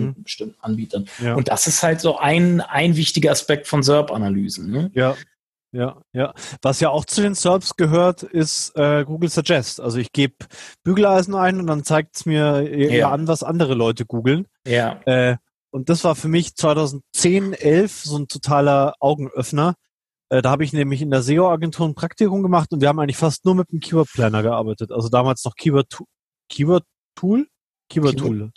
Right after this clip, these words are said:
Speaker 2: Google Keyword Tool hieß es, glaub
Speaker 1: Google
Speaker 2: ich, damals.
Speaker 1: Keyword Tool.
Speaker 2: Ja, ja.
Speaker 1: <laughs> Schon so, so lang her. Keyword Planner und ja, vielleicht noch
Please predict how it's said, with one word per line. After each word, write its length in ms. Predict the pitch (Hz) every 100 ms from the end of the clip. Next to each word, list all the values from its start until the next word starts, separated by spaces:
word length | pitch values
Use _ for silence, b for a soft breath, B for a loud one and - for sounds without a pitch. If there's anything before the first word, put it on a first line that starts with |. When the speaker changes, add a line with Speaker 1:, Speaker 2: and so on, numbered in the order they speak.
| -
Speaker 2:
Google 240 | 143 156
Keyword 340 | - 156 143 -
Tool 160 | 113 110
hieß 160 | 107
es, 100 | -
glaub 140 | - 131
Speaker 1:
Google 60 | 139
Speaker 2:
ich, 60 | 156
damals. 260 | 135 131
Speaker 1:
Keyword 160 | 123 120
Tool. 40 |
Speaker 2:
Ja, 460 | 113 - 120 117 175 185
ja. 40 | -
Speaker 1:
<laughs> 20 | -
Schon 240 | - 131
so, 220 | 131 139 - B B B
so 380 | - - 120 120
lang 140 | 127
her. 260 | 123 135 143 B B B B
Keyword 260 | - 190 175
Planner 360 | 185 185 202 196 B _ _ -
und 580 | 170 156 156 156 - - -
ja, 240 | 135 135
vielleicht 460 | - 123 113 113 131
noch 180 | 113